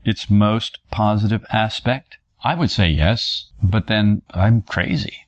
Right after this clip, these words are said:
to some people. And is not the fact that, quantitatively speaking, different chemical structure transmits such an infinite variety of qualities the greatest mystery of all?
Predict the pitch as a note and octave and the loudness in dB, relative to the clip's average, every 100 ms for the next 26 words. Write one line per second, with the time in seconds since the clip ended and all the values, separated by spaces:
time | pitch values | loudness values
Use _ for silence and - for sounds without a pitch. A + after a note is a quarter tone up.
0 | _ - G2+ - F2+ D#2+ D2+ E2+ - - | _ 0 2 4 2 2 0 -2 -6 -10
1 | _ A#2 A#2 B2 C3+ B2 B2 A#2 - A#2 | _ 0 2 4 2 2 2 0 -2 -2
2 | A2 A2 A2 - - G#2+ G2+ - B2+ C#3 | 0 -2 -6 -6 -2 2 2 2 0 2
3 | A#2 F#2 F2 G#2+ G#2+ - - E2 - E2 | 0 0 2 2 0 -4 0 -2 0 0
4 | G#2+ - _ - - - B2 C3 D3 C#3+ | 0 -4 _ -20 -20 -6 -4 -2 -2 -2
5 | B2+ - - - A#2+ - B2+ A#2+ - B2 | -2 -4 -6 -2 -2 0 2 2 2 2
6 | B2 A#2 - A2 A2 - - - _ _ | 4 2 2 0 0 -4 -6 -6 _ _
7 | - - A#2+ A#2+ - - A#2 G#2+ - B2+ | -4 0 0 -2 -2 -2 0 0 0 0
8 | C3 C3+ C3 - A2 A2 A2 A2 - A2 | 0 0 -2 0 2 4 4 2 0 0
9 | G2 F#2+ G2+ G2 F2 G#2 G#2+ - A2 - | 2 2 2 0 0 0 0 0 -2 2
10 | G2+ F2 E2+ B2 | 2 2 0 -2